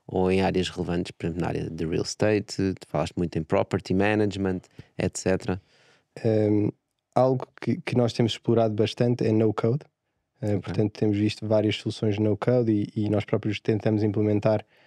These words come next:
Speaker 2: porque em determinados casos é bastante útil. E, e acho que isso é uma, uma tecnologia que vai permitir, eh, que sejam criadas empresas com muito maior facilidade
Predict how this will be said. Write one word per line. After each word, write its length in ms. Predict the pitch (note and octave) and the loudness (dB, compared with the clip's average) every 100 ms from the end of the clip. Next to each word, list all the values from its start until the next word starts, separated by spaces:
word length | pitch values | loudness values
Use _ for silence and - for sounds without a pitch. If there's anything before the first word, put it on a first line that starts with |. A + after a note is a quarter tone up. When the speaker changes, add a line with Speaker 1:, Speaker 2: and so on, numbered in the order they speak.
| _ _ | _ _
Speaker 2:
porque 260 | - - | -6 -2
em 180 | G#2+ B2 | 0 0
determinados 400 | G#2 A2+ G#2+ - | 0 2 2 0
casos 240 | - G#2+ | 0 2
é 60 | A2 | 2
bastante 400 | G#2+ G#2 A2+ G#2 | 2 0 -2 -2
útil. 240 | A2 - D3+ _ _ _ _ _ - | -4 -4 -6 _ _ _ _ _ -2
E, 420 | A2+ A2+ A2 A2 F3+ | 2 4 4 2 2
e 80 | A#2+ | 2
acho 160 | A2+ | 2
que 80 | - | -4
isso 120 | - | -2
é 40 | A#2+ | 2
uma, 260 | A#2 A#2 - | 4 2 0
uma 120 | A#2+ | 0
tecnologia 600 | A2+ G#2+ A#2+ A2+ G#2+ A#2 | 0 2 2 4 4 2
que 100 | - | 2
vai 120 | A#2+ | 0
permitir, 580 | A2+ A#2 A2+ - A#2 A#2 _ _ _ _ _ B2 | 2 2 2 2 0 0 _ _ _ _ _ 0
eh, 480 | A#2+ A#2+ A#2+ A#2 C#3+ | 2 4 2 0 -4
que 80 | - | -4
sejam 380 | - A#2 A#2+ A2+ | 0 2 2 2
criadas 440 | A#2 A#2+ A#2+ A2+ | 2 2 4 2
empresas 520 | A#2+ A#2 A#2 A2+ A2+ | 0 2 0 2 -2
com 120 | - | -2
muito 240 | A#2+ A#2 A#2 | 2 2 2
maior 240 | A2+ A2+ | 2 2
facilidade 680 | A2+ A#2 - A#2 A2 A2 B2 | 0 -2 0 0 2 2 0